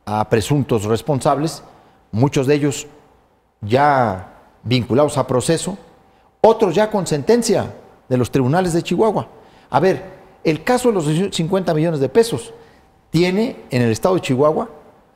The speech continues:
a dos sentenciados con el mismo material probatorio con el que se exoneró a Gutiérrez en el ámbito federal.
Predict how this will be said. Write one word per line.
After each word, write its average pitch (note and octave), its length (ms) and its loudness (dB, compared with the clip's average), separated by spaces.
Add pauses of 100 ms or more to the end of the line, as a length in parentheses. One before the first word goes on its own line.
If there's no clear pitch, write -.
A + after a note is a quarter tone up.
(240)
a A#2+ 300 2
dos - 460 0
sentenciados C#3 880 0 (1300)
con E3 180 4
el C#3 100 2
mismo A3 220 4
material F#3 420 2
probatorio G3 640 0 (760)
con A#2+ 200 0
el A2+ 120 0
que A2+ 300 0 (200)
se A2+ 260 -2
exoneró A#2 580 0 (300)
a A2+ 100 -2
Gutiérrez B2+ 640 -2
en G#2+ 80 -2
el G#2 100 2
ámbito A2+ 240 0
federal. F#2+ 320 -2